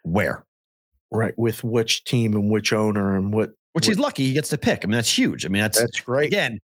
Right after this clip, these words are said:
Speaker 1: just in case you don't, you didn't get this yesterday, in order for Rodgers to talk to the Jets, Rodgers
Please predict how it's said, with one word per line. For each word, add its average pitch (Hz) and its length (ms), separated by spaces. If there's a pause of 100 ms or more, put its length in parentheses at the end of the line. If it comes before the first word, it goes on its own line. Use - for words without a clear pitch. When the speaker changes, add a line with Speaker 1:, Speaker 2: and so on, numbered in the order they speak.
(200)
Speaker 1:
just 165 180
in 139 100
case 131 220
you 127 60
don't, 110 200
you 113 60
didn't 113 160
get 107 100
this 95 140
yesterday, 90 420 (400)
in 120 80
order 170 160
for 160 100
Rodgers 139 360
to 104 60
talk 131 180
to 117 100
the 92 100
Jets, 104 420 (680)
Rodgers 127 500